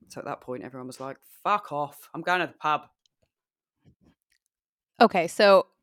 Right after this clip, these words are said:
Speaker 2: you kind of said it, but copping off. <laughs>
Speaker 1: Oh,
Speaker 2: So they
Speaker 1: okay, yeah.
Speaker 2: were, they were cushioning,
Speaker 1: They
Speaker 2: cottaging, <laughs>
Speaker 1: <laughs>
Speaker 2: whatever, <laughs> oystering. <laughs>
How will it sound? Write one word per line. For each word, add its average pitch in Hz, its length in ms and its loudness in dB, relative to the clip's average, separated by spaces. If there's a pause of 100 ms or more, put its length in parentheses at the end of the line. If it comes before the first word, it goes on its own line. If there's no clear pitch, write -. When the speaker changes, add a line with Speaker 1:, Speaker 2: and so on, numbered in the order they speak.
(1120)
Speaker 2:
you 202 220 -6
kind 180 220 0
of 165 80 -10
said 151 180 0
it, 147 140 -2
but - 180 -4
copping 175 540 0
off. - 540 -2 (200)
<laughs> 302 100 0 (300)
Speaker 1:
Oh, 165 180 2
Speaker 2:
So 190 80 0
they 175 140 2
Speaker 1:
okay, 160 80 0
yeah. 139 160 -2 (260)
Speaker 2:
were, - 100 -6 (720)
they 175 200 -4
were 151 400 -4 (440)
cushioning, 139 520 -6
Speaker 1:
They 156 300 -6 (640)
Speaker 2:
cottaging, 277 840 0
<laughs> - 0 -
Speaker 1:
<laughs> 320 1080 0
Speaker 2:
whatever, 208 520 0 (160)
<laughs> 220 160 -2 (140)
oystering. 160 760 -2 (100)
<laughs> 262 120 -4